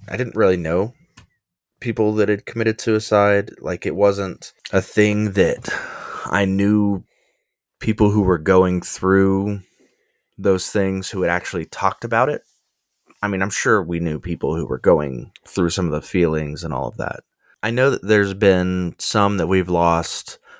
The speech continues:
from addiction, depression, that sort of stuff in the years since high school. But at least through high school, it just wasn't really a thing on my radar.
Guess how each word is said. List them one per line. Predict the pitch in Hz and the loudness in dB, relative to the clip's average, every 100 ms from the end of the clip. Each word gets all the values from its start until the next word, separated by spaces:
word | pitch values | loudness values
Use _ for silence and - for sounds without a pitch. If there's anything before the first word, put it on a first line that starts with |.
| _ _ | _ _
from | - 95 87 85 82 78 87 _ _ _ _ _ - | 0 2 2 0 -4 -6 -12 _ _ _ _ _ -2
addiction, | 92 87 - 90 82 80 85 71 - | 2 2 2 -2 -2 -2 -4 -6 -8
depression, | 87 92 82 - 78 | -4 0 0 -2 -4
that | 80 76 | -6 -6
sort | 90 82 | -6 -6
of | - | -2
stuff | 82 80 - | -2 -2 -4
in | 87 90 | -6 -4
the | 82 | -4
years | 76 73 | -4 -4
since | 95 98 - | -4 -4 -2
high | 113 | -4
school. | - 120 127 123 - - - | -2 -4 -6 -6 -16 -20 -4
But | 110 101 | 2 4
at | |
least | 127 143 - | 4 0 -6
through | - 101 101 | -4 -4 -2
high | 98 104 | -2 -2
school, | - - 78 73 71 _ _ _ _ _ | -4 -8 -8 -8 -12 _ _ _ _ _
it | 113 | -2
just | 110 92 | -2 0
wasn't | 98 110 110 | 2 2 0
really | 92 101 98 | 0 2 2
a | 87 | 0
thing | - 98 95 | -4 -4 -2
on | |
my | 90 | -2
radar. | 78 82 95 110 123 131 131 - | -2 0 0 0 0 0 -4 -10